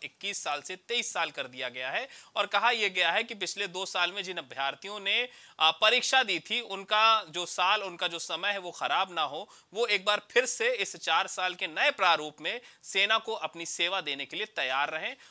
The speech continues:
और इसी तरह की बात आज रक्षा मंत्री राजनाथ सिंह ने भी कही। उन्होंने कहा कि युवाओं को अब तैयारी करने का समय आ गया है, युवा अब तैयारी करें,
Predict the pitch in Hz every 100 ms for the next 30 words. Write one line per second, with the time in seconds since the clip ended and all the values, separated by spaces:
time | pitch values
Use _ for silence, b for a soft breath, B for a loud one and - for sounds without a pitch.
0 | B 208 220 262 254 226 202 190 151 185
1 | - 135 147 147 151 - 175 135 170 160
2 | 117 123 123 - 196 147 113 113 113 107
3 | 120 165 180 175 175 175 160 139 143 170
4 | 175 170 - 131 123 170 160 143 160 151
5 | - 127 170 185 175 175 180 160 135 139
6 | 127 131 127 151 196 185 185